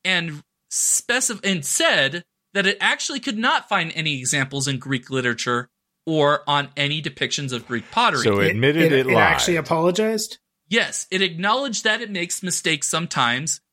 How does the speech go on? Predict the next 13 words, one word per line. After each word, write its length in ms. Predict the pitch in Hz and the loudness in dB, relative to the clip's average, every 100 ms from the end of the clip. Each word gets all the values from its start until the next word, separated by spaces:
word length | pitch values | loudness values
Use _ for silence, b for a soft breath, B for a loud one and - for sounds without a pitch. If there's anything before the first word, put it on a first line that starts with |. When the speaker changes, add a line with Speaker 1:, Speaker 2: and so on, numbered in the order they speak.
| _ | _
Speaker 1:
which 180 | 214 226 | -4 0
I 140 | 269 | 0
found 320 | 269 202 185 196 | 0 0 0 -2
incredibly 500 | - 160 147 190 294 | -2 -2 0 -4 -4
interesting. 480 | 277 160 - 131 - _ _ _ _ _ _ _ _ _ - | -4 -2 -2 -4 -8 _ _ _ _ _ _ _ _ _ -4
Uh, 240 | 175 165 151 | 0 0 0
not, 340 | 160 190 185 - | 0 0 0 -4
not 240 | 170 208 | -2 0
only 220 | 226 247 240 | 0 -4 -2
did 180 | 208 | 0
it 80 | 202 | 0
mention 400 | 160 220 214 202 | 0 0 0 0
that 260 | 175 175 | 2 0